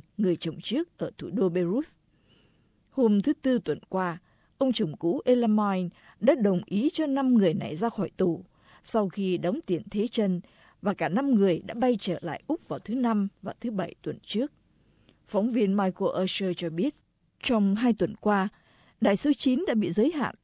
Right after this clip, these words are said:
những gì mà họ không thể nói về Sally Faulkner và đồng nghiệp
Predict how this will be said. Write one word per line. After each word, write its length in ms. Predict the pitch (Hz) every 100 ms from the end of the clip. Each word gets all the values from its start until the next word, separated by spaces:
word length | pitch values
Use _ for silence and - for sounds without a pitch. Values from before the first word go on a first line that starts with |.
| _ -
những 280 | 226 247 359
gì 340 | 233 196 165
mà 180 | 147 165
họ 140 | 180 -
không 260 | - 277
thể 160 | 240 226
nói 300 | 170 151 302 -
về 260 | 190 156
Sally 460 | - - 247 233 220
Faulkner 600 | 185 - 226 233 220 214
và 140 | 160 160
đồng 220 | 156 170
nghiệp 220 | 175 131